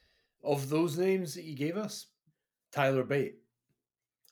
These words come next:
He's just had an absolute insane match that's been all over the internet on, uh, Main Event with Dolph Ziggler. He was a guy that I, when I first saw him, uh, a-,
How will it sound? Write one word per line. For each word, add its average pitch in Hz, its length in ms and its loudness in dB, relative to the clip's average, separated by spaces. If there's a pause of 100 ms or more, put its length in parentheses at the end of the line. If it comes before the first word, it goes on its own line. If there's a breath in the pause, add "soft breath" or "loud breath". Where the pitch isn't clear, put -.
(160)
He's 123 220 -8
just 156 240 0
had 151 140 4
an 135 200 0
absolute 143 680 -2
insane 143 680 -2
match 131 320 -2
that's 107 160 -12
been 131 240 -6 (200)
all 156 280 6
over 139 180 0
the 127 120 2
internet 120 460 -2
on, 117 260 -6
uh, 113 260 0
Main 123 240 0
Event 120 420 0
with 113 100 -10
Dolph 117 280 -6
Ziggler. 120 460 -6 (920)
He 151 140 -2
was 151 140 -6
a 160 40 -6
guy 160 320 0
that 127 140 0
I, 120 500 -2
when 127 160 -2
I 127 100 4
first 127 320 -4
saw 127 300 0
him, 107 220 -10 (240)
uh, 110 320 -4 (120)
a-, 117 40 -8